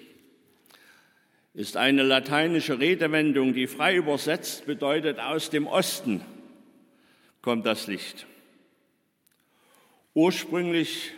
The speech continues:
bezog sich das tatsächlich nur auf das Aufgehen der Sonne am Morgen im Osten. Später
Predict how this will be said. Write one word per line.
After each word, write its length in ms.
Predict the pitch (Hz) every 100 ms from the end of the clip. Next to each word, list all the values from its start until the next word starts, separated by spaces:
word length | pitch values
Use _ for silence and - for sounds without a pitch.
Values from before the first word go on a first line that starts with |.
| - - _ - _
bezog 400 | 117 - 165 170
sich 220 | 156 135
das 260 | 147 139 -
tatsächlich 600 | 139 - 175 175 131 147
nur 260 | 160 160 120
auf 180 | 127
das 360 | - 120 - - - - - -
Aufgehen 800 | 143 151 147 - 143 135 127 - - - - - - _ -
der 120 | 120
Sonne 440 | 117 147 160 131 104 - - - - - _ _ _ _ -
am 120 | 104
Morgen 520 | 113 131 151 117 85 - - - - - _ _ _ _ -
im 160 | 104
Osten. 460 | 107 139 - - 80 - - _ _ _ _ - - - - _ _ _ - - - -
Später 520 | - 113 120 147